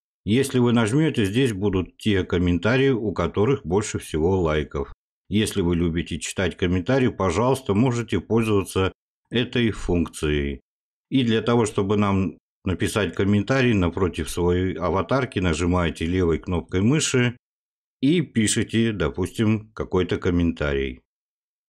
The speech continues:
Вот я написал комментарий «Прекрасный рецепт», ставлю восклицательный знак. И, если вы хотите, можете сюда добавить какой-то смайлик.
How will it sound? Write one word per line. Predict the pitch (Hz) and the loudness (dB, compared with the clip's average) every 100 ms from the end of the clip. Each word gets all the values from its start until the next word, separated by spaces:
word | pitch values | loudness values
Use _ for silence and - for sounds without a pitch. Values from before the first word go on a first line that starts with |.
| _ - | _ -2
Вот | 117 127 | 0 2
я | 117 | 2
написал | 113 117 - 117 | 2 0 0 0
комментарий | 98 107 110 104 101 87 | 2 2 2 2 0 -2
«Прекрасный | - 95 110 110 - 110 | -4 -2 0 0 0 0
рецепт», | 113 104 151 151 - - - | 0 0 -2 -2 -4 -18 -18
ставлю | - 101 92 90 | -8 -2 0 2
восклицательный | 90 85 101 87 110 101 - 101 101 | 0 0 -4 -4 -2 -2 0 2 2
знак. | 98 131 151 - - _ _ _ _ _ - | 0 0 -2 -6 -20 _ _ _ _ _ -2
И, | 143 185 170 - - | 0 2 0 -6 -4
если | 98 92 98 | 0 0 2
вы | 101 | 0
хотите, | - 92 143 151 147 147 127 | 2 -2 0 0 2 0 0
можете | 95 101 127 123 | 0 0 0 -2
сюда | - 95 90 | -4 -2 0
добавить | 80 80 80 107 120 | 0 0 0 0 0
какой-то | - 78 95 104 110 | -2 -2 0 0 -2
смайлик. | - 90 85 82 73 76 | -2 0 0 0 0 -4